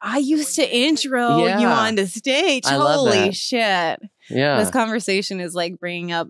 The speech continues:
Speaker 2: I know, a lot of
Speaker 1: eight million
Speaker 2: fun
Speaker 1: past
Speaker 2: things. We had a lot of
Speaker 1: lives.
Speaker 2: fun things.
Speaker 1: Yeah, <laughs> for those of you that
Speaker 2: Trisha used to introduce me on stage 'cause we toured so much that you would eventually not even care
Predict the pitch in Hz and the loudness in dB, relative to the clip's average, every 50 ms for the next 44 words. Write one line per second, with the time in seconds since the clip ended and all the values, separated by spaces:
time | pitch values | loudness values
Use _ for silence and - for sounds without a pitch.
0 | - - 151 156 180 185 175 147 127 127 135 143 165 - 170 170 160 160 160 170 | -6 -4 -2 -2 0 2 2 2 2 2 2 2 2 0 0 2 2 2 2 2
1 | 175 165 165 165 170 160 147 180 175 175 175 180 175 165 165 165 156 151 151 147 | 2 2 2 2 2 2 2 2 4 4 4 4 4 4 2 2 2 2 0 0
2 | - - 135 139 135 127 123 131 123 110 101 92 - - - 196 180 160 101 - | 0 -2 -2 0 0 0 0 0 0 0 -2 -6 -8 -4 0 0 2 2 0 -2
3 | - - 254 - - - - 359 339 - - - - - - - - 302 254 302 | -2 -2 -2 -2 -2 -2 0 0 0 0 0 0 0 0 2 2 2 2 2 2
4 | 180 180 - 208 202 202 196 - - - 165 - 160 156 147 156 147 123 131 151 | 2 2 2 2 2 2 2 0 0 0 2 2 2 0 0 -2 -2 0 0 0
5 | 165 160 - - - - - 117 135 131 127 123 120 - - 123 123 123 - - | 2 2 2 2 2 2 0 0 0 2 2 0 0 0 0 0 0 0 0 0
6 | - 139 135 - - - 139 135 156 202 185 - 233 226 220 190 160 - - - | 0 0 0 -2 -2 -4 -2 -2 0 -2 -2 -2 -2 -2 -2 -2 -2 0 0 0
7 | 170 165 175 165 151 127 131 147 151 - - - 147 135 95 135 143 143 143 131 | 0 0 0 2 2 2 2 0 0 -2 -2 -2 0 0 0 0 0 0 2 0
8 | 127 104 127 131 135 143 - - 180 180 185 196 196 202 196 - _ _ _ _ | 0 0 0 -2 -2 0 -2 -2 0 0 0 0 -2 -2 -4 -6 _ _ _ _
9 | _ _ _ _ _ _ _ _ _ _ _ _ - - 135 143 143 151 170 156 | _ _ _ _ _ _ _ _ _ _ _ _ -4 -2 0 0 2 2 0 0
10 | - 180 180 156 156 143 127 - - 127 127 123 127 131 131 135 131 135 | 2 0 2 2 2 0 0 -2 -2 0 0 2 2 2 0 0 -2 -4